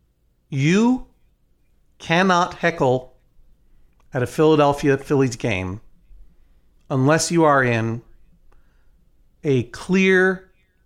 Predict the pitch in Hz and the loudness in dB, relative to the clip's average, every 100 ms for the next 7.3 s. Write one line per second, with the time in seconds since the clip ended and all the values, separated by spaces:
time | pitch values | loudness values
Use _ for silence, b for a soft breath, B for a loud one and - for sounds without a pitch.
0 | _ _ _ _ _ _ _ _ _ _ | _ _ _ _ _ _ _ _ _ _
1 | _ _ 135 - - 165 170 170 - 160 | _ _ -10 -8 -2 0 2 2 0 -2
2 | 143 - 139 135 - 139 123 113 101 104 | 0 2 0 -2 -4 -4 -4 -4 -2 -4
3 | 71 69 - _ _ _ _ _ _ _ | -6 -10 -18 _ _ _ _ _ _ _
4 | _ _ _ - - _ _ - - 135 | _ _ _ -20 -20 _ _ -8 0 2
5 | 123 117 110 - _ _ _ - 135 127 | 4 2 0 -2 _ _ _ -8 -4 0
6 | 120 104 147 208 202 170 - 190 113 - | 0 4 4 4 2 0 -2 -6 -6 -10
7 | - - - | -8 -8 -10